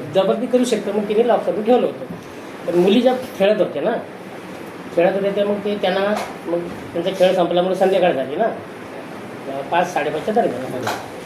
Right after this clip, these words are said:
Speaker 1: मग त्यांना दरवाजा उघडला, उघडल्यानंतर ते तिकडून तीच वाट बघत त्यांनी मग व्हिडिओ सुरू केला.
Speaker 2: हम्म.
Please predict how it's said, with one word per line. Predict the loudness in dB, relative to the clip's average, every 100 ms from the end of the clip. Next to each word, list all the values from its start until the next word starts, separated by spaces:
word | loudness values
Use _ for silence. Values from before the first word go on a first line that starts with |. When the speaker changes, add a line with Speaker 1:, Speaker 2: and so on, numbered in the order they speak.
| -14 -10
Speaker 1:
मग | -8 -8 -4
त्यांना | 0 2
दरवाजा | 4 6 8
उघडला, | 8 6 4 2 0 -8 -16 -12 -2
उघडल्यानंतर | 0 4 4 2 4
ते | 4 4 -2 -14 -10
तिकडून | 2 4 4 0
तीच | -2 -2 2
वाट | 4 4
बघत | 2 0
त्यांनी | 0 2
मग | 2
व्हिडिओ | 4 6 6
सुरू | 4 0
केला. | -2 -4
Speaker 2:
हम्म. | -6 -6 -4 -4